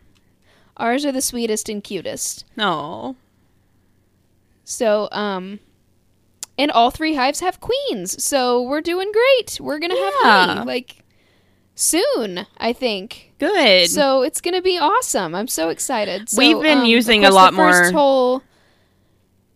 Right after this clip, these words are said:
Speaker 1: oh, yeah, I bet. A lot more honey.
Speaker 2: Mm-hmm. So we'll probably
Speaker 1: Yeah.
Speaker 2: come to you for honey.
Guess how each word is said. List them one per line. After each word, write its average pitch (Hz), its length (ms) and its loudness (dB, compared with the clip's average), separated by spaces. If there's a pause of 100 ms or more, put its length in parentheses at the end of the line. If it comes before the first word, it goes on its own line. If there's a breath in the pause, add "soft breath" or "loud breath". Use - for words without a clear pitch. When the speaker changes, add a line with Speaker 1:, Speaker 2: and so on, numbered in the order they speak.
(120)
Speaker 1:
oh, 254 140 4
yeah, 240 180 2
I 196 60 2
bet. 185 320 -2 (480)
A 226 60 -4
lot 202 160 0
more 202 100 -6
honey. 208 420 -10
Speaker 2:
Mm-hmm. 196 500 -6 (120)
So 190 520 0
we'll 202 200 0
probably 202 360 2
Speaker 1:
Yeah. 190 40 -6
Speaker 2:
come 180 200 -2
to 170 60 -6
you 170 240 -4
for 170 220 -10
honey. 175 380 -12